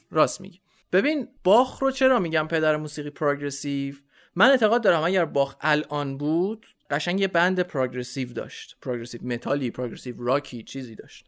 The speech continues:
چرا؟ نظر منم نیست، یعنی من این رو گفتم، از جایی نشنیدم. بعد تو مثلاً یوتیوب داشتم میگشتم، یه سری افرادی هستن که تولید محتوای موسیقی تو زمینهٔ پروگرسیو می‌کنن،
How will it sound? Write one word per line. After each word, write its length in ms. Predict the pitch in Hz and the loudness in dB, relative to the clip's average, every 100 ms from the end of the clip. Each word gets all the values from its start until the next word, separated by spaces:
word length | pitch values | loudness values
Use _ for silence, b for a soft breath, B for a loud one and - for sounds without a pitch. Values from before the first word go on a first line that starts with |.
| _ | _
چرا؟ 520 | - 214 175 147 160 B B B | 2 6 10 8 6 B B B
نظر 300 | 180 170 190 | 4 6 8
منم 320 | 233 226 233 | 6 4 4
نیست، 440 | 220 202 131 - - | 4 2 0 -8 -8
یعنی 240 | - 147 202 | -2 0 2
من 140 | 208 | 4
این 200 | 226 247 | 6 6
رو 260 | 240 240 240 | 4 4 2
گفتم، 540 | 226 226 - 160 160 185 | 2 2 0 0 2 2
از 200 | 151 143 | 2 4
جایی 220 | 160 196 | 4 6
نشنیدم. 520 | 190 185 - 127 120 b b _ | 4 2 -2 -4 -4 b b _
بعد 280 | 185 240 - | 4 4 0
تو 200 | 247 214 | 2 2
مثلاً 220 | 190 190 | 4 4
یوتیوب 380 | 226 214 208 208 | 4 2 0 2
داشتم 300 | 226 214 233 | 4 4 0
میگشتم، 720 | 226 180 151 - 156 160 175 | 2 2 2 0 0 0 0
یه 60 | 180 | -2
سری 280 | 170 180 175 | -2 -2 0
افرادی 360 | 151 139 156 | -2 0 0
هستن 220 | 165 160 156 | 0 0 -2
که 180 | 160 | -2
تولید 320 | 151 147 127 135 | -2 -2 -4 -6
محتوای 380 | 127 127 127 | -2 0 0
موسیقی 360 | 139 135 - 123 | -2 -4 -4 -6
تو 120 | 123 | -4
زمینهٔ 300 | 127 123 123 | -4 -2 -2
پروگرسیو 520 | 123 131 123 123 135 | 0 2 2 -2 -6
می‌کنن، 420 | 139 131 135 175 | -8 -8 -4 -2